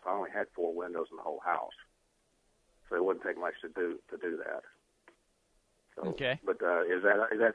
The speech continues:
Speaker 1: another, is that another thing that a general contractor could probably handle for me?
Speaker 2: Oh, yeah.
Speaker 1: Is, is
Speaker 2: Eh, well,
Speaker 1: those,
Speaker 2: and there's
Speaker 1: those
Speaker 2: companies who
Speaker 1: rooms?
Speaker 2: specialize in putting up hurricane-type shutters as well.
Speaker 1: Oh, is there? Okay. Well,
Speaker 2: Yeah.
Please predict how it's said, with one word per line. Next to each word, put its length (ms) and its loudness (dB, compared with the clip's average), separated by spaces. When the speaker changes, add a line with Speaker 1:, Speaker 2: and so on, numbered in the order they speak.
Speaker 1:
another, 300 4
is 80 -2
that 160 6
another 300 -2
thing 240 -6
that 100 -6
a 100 -2
general 280 -2
contractor 520 0
could 140 -12
probably 280 0
handle 260 -4
for 180 -4
me? 120 -4
Speaker 2:
Oh, 140 6
yeah. 220 4
Speaker 1:
Is, 80 -4
is 180 -8
Speaker 2:
Eh, 140 0
well, 200 12
Speaker 1:
those, 80 8
Speaker 2:
and 100 6
there's 160 6
Speaker 1:
those 80 0
Speaker 2:
companies 300 4
who 60 -4
Speaker 1:
rooms? 120 -4
Speaker 2:
specialize 680 6
in 120 -6
putting 360 0
up 200 6
hurricane-type 800 0
shutters 540 -4
as 160 -12
well. 300 -2
Speaker 1:
Oh, 260 10
is 160 6
there? 220 0
Okay. 400 -4
Well, 100 2
Speaker 2:
Yeah. 120 2